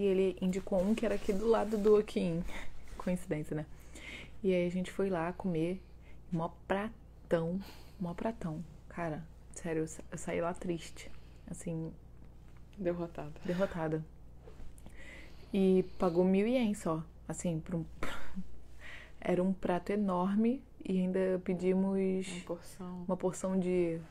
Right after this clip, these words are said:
Speaker 1: doze, <laughs> doze gyozais. Ou seja, comemos pra caramba.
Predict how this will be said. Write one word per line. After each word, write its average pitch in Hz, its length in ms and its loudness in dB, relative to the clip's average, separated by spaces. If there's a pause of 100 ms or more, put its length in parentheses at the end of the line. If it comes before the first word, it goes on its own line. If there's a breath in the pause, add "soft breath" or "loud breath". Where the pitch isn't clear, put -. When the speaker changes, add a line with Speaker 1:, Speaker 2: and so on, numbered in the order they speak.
(120)
Speaker 1:
doze, 196 680 6 (640 loud breath)
<laughs> - 720 -12
doze 180 460 6
gyozais. 185 760 2 (440)
Ou 156 160 6
seja, 151 540 -2
comemos 156 640 -2
pra 156 200 -2 (220)
caramba. 139 580 -4